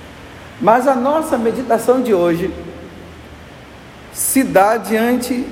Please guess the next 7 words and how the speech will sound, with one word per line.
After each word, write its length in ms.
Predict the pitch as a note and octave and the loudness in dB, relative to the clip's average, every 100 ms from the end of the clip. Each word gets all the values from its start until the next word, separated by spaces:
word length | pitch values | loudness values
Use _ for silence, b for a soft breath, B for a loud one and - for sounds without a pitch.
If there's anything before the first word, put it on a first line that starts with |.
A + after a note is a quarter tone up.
| D3+ | -8
de 100 | F#3 | -4
um 180 | A#3+ B3 | -2 -2
grande 600 | F3+ D#3 G3 A#3+ B3 G#3+ | -2 -2 0 0 -2 -4
mistério. 880 | G#3+ G3 F3 - - D3+ C3+ B2+ B2+ - - - - - - - - - - - - - - - - - - - - - - - - - C#3 C#3 | -6 -8 -10 -12 -6 -2 0 -2 -6 -12 -16 -20 -20 -20 -20 -20 -20 -20 -20 -20 -20 -20 -20 -20 -20 -20 -20 -20 -20 -20 -20 -20 -20 -16 -12 -2
Deus 640 | C3 F#3+ G#3 A3+ - - - - - - - | 4 6 6 2 -2 -6 -8 -8 -10 -12 -2
precisava 960 | E3 F3+ - D3 C3 D3+ E3 F3 G#3+ G#3+ - - - - - - - - - - - - - - - - - | 0 0 -2 -6 2 4 4 2 -6 -8 -12 -14 -16 -18 -18 -18 -20 -20 -20 -20 -20 -20 -20 -20 -18 -6 2
continuar 1300 | G3+ A#3+ C4 - - A3+ G3+ D#3 D3 E3 F3 - | 4 4 2 -2 0 2 4 6 6 4 2 -4